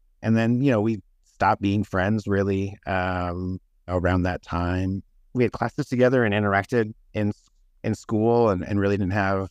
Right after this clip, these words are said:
any real I-, issues. Um, there was one time in our, our German class, we, we took German together. So it was,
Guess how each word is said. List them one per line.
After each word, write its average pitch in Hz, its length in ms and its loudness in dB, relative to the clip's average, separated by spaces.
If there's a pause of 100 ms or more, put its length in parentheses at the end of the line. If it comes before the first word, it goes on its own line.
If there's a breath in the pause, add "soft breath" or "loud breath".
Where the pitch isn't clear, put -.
(160)
any 98 480 0 (640)
real 107 400 4
I-, 95 180 0 (120)
issues. 117 580 0 (440)
Um, 90 400 -4 (640)
there 123 100 4
was 117 200 2
one 110 240 2
time 104 520 2 (100)
in 92 480 -4
our, 90 200 -2
our 101 140 -2
German 95 280 -4
class, 104 260 -2
we, 95 160 -4 (160)
we 117 100 0
took - 180 -4
German 107 260 0
together. 127 440 0
So 98 580 0
it 104 140 -4
was, 98 460 2